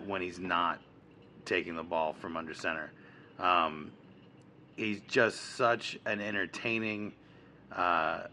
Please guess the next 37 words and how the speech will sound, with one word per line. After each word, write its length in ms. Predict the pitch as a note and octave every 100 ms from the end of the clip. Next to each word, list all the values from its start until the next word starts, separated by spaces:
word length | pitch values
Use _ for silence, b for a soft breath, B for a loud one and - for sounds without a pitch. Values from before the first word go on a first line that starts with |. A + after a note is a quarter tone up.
| -
uh, 340 | E2+ D#2+ D#2+ -
you 100 | F#2
know, 120 | E2 -
energetic, 760 | G#2 G#2 F#2+ G#2 G2 F2 - - -
happy 760 | - - G#2 F#2+ G#2 G2 F#2 F#2 -
person. 580 | G2+ F2+ - D#2+ D#2 D2+ b b b b -
Um, 520 | F2+ E2+ E2 D#2+ D#2+ - - -
I, 240 | F2+ G#2
I 40 |
think, 480 | G#2 A#2+ A#2 G2+ - - - - - - - - - - G#2
I 80 |
think 260 | G2+ C3 A2+ - - -
the 120 | G#2+
league, 680 | G2+ G2+ A2 B2+ A#2 G2 G2+ - b b b b
you 80 | A2
know, 120 | A2+
the 80 | A2
fans, 440 | - C3+ D3 B2
we're 160 | A2+ A#2+
gonna 160 | A2+ G#2
miss 280 | G#2+ G#2+
watching 340 | G#2 G#2 G2+ G2
him 140 | F2+
play. 500 | - A#2 A2 G#2+ G#2+ B B B -
We're 120 | G2
gonna 200 | F#2+ F#2
miss 300 | F#2 F#2 -
the 120 | -
story 600 | - - G#2+ G#2 G#2 G2
around, 500 | F#2 F2+ F2+ F2 E2+ - -
you 80 | F2+
know, 140 | E2+
one 180 | F2+ F2+
of 60 |
the 60 | F2+
most 340 | F2 E2+ - -
interesting 840 | A2 G#2 G2+ G2 - G2+ F#2+ F#2